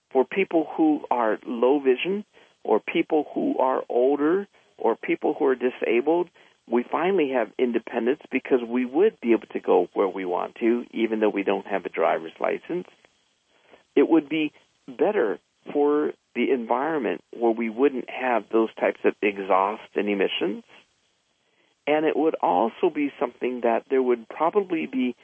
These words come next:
much less traffic. People would be carpooling together. There would be a self-driving car that would pick up a few people who live close together and take them to their offices and work.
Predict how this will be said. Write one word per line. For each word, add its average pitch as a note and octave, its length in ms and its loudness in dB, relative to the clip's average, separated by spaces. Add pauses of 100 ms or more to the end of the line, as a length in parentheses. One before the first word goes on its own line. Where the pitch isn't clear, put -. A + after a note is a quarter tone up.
(260)
much B2 360 0 (120)
less C#3 180 2 (200)
traffic. - 400 -6 (760)
People D3 340 2
would C3 140 4
be A#2 240 -4
carpooling G#2 840 -2
together. G2 500 -2 (400)
There B2+ 100 2
would B2+ 220 0
be B2+ 380 0
a A2+ 80 -2 (140)
self-driving A#2+ 760 0
car A2+ 280 2
that G#2 180 2
would G2+ 220 -2
pick - 200 -2
up A2+ 220 2 (380)
a - 100 -2
few C#3 260 0
people B2 400 -2 (100)
who A2+ 220 -2
live C3 300 0
close B2 280 2 (260)
together A2+ 500 2 (360)
and A2 180 -2
take D3+ 340 -2
them G#2 260 -2
to A#2+ 80 -2
their A2 240 2
offices G#2+ 520 -2
and F#2+ 180 -2
work. G2 240 0